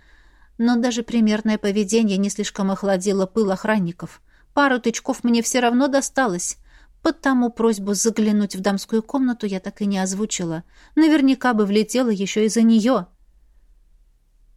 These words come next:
Меня втолкнули в медицинский кабинет и закрыли дверь, оставив наедине с алхимиком. Тщедушный мужчина любовно оглаживал свои пробирки и бормотал что-то себе под нос.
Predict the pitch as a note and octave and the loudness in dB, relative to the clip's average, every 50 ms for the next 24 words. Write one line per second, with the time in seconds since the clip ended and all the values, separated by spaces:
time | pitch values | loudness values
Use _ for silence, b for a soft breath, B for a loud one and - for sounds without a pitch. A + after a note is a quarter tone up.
0 | _ _ _ _ _ - B3+ C#4 C#4 C4+ C4+ C4+ - - A#3+ A3+ B3 A#3 - - | _ _ _ _ _ 0 2 4 4 4 4 2 0 0 0 2 0 0 0 0
1 | B3+ C4 A#3+ A3+ A3 - A3 G#3+ G3+ A3+ A3 - B3 A#3+ A3+ - - A#3+ A3+ - | 2 2 4 2 2 2 2 2 2 0 0 0 0 -2 -2 0 -2 -2 0 0
2 | A#3+ A3+ G3+ A3+ A3+ B3 C4+ C4 - G#3 F#3+ G3 G#3+ G3+ - A#3 B3+ B3 A#3 A3+ | 0 2 4 4 4 4 4 2 2 0 0 0 0 -2 0 -2 0 2 2 2
3 | G3 G#3+ A3+ C#4 C4+ - - - F3 - - - G3+ G3 G3+ G3+ - - G3+ G3 | 0 0 0 0 0 0 -2 -8 -8 -8 -4 -2 -2 -2 -2 -4 -2 -2 0 0
4 | F#3+ G3 F#3 F3+ F#3+ F#3+ G3+ G3+ - - G3+ G3+ G3+ - - A#3 A3 F#3+ F3 - | 2 0 0 0 0 0 0 0 0 0 0 0 -2 -2 -2 0 0 0 0 -4
5 | - E3+ D#3 D#3+ F3 _ - _ _ _ _ _ _ _ _ _ _ _ _ _ | -6 -8 -8 -8 -10 _ -20 _ _ _ _ _ _ _ _ _ _ _ _ _
6 | - - - - D4+ A#3+ A#3 C#4 - - - A#3 A#3 A3+ A3+ A#3 A3+ - - - | -8 -6 -2 0 0 0 0 -2 -2 0 -2 0 2 2 2 2 0 -2 -2 0
7 | C#4+ B3+ A#3 G#3+ A3 A#3+ A#3+ A#3+ D#4 D#4 D4+ D#4 D4+ D4+ D4 D4 C#4 C4+ B3 A#3 | 0 2 2 2 2 2 2 2 0 0 2 2 0 0 2 0 0 0 0 0
8 | G#3+ A3 G#3+ G#3 G#3+ G#3 - A3 G#3+ A3 G#3+ G#3+ - G#3+ G#3+ G#3+ G#3 G#3 C4+ C#4+ | 0 -2 0 0 -2 -2 -2 -2 0 0 0 0 0 0 0 0 0 0 0 -2
9 | - - - G3+ G3+ F#3 F#3+ G3+ G#3 G3+ G#3 G#3 G#3 - A3 G#3+ A3 - - - | -2 -2 -2 -2 -2 0 -2 -2 -2 0 -2 -2 -2 -2 -4 -4 -4 -6 -8 -10
10 | A#3+ A#3 - A#3 - - A3+ G3+ G3 G3+ - - G#3+ G#3 G3 G3+ G#3 G3 F3 - | -8 -6 -4 -6 -4 -4 -6 -4 -4 -6 -4 -2 -2 -2 0 0 -2 -2 -2 -6
11 | - - | -10 -14